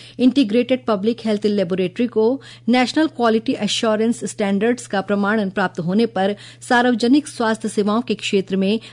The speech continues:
राष्ट्रीय उपलब्धि हासिल करने के लिए बधाई दी है। स्वास्थ्य मंत्री श्याम बिहारी जायसवाल को लिखे पत्र में श्री नड्डा ने उल्लेख किया कि रायपुर आईपीएचएल देश में अपनी तरह की पहली प्रयोगशाला बन गई है,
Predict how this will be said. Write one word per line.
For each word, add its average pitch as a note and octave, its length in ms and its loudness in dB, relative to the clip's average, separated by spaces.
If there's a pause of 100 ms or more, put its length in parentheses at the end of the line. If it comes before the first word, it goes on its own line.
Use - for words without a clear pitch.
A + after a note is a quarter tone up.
(120)
राष्ट्रीय A#3 460 2
उपलब्धि G#3+ 340 0
हासिल G3 340 -4
करने F3+ 280 -2
के F#3+ 120 -2
लिए A3 100 2
बधाई E3 360 -2
दी E3+ 180 -4
है। D#3+ 260 -2 (340)
स्वास्थ्य F#3+ 320 2
मंत्री G3 300 0
श्याम F#3+ 280 -2
बिहारी F#3 240 0
जायसवाल F#3+ 460 -2
को A3+ 100 0
लिखे F#3 240 -2
पत्र F3 320 -6
में A3+ 220 0 (300)
श्री C4+ 160 4
नड्डा B3 300 4
ने C#4+ 100 6
उल्लेख G#3 340 4
किया A3+ 220 2
कि A3+ 180 0
रायपुर G3+ 520 2 (300)
आईपीएचएल A3 800 2
देश A3 300 2
में B3 100 4
अपनी G#3+ 220 0
तरह G#3 220 0
की G#3 140 -4
पहली A3 360 0
प्रयोगशाला A3 520 0
बन F#3 160 -2
गई F3 180 0
है, F#3+ 280 0